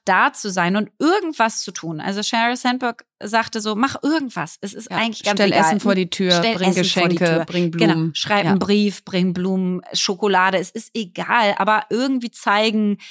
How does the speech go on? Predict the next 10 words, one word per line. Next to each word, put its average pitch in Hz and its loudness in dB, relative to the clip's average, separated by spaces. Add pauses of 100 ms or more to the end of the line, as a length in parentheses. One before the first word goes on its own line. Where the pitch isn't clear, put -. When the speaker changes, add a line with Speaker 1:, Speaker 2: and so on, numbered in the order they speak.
(240)
Speaker 1:
ich 220 -6
bin 220 0
da, 196 4
anstatt, 185 -2
äh, 180 -2
zu - -10
sagen, 170 0
wenn 165 -4
du 190 -8
dich, 208 -4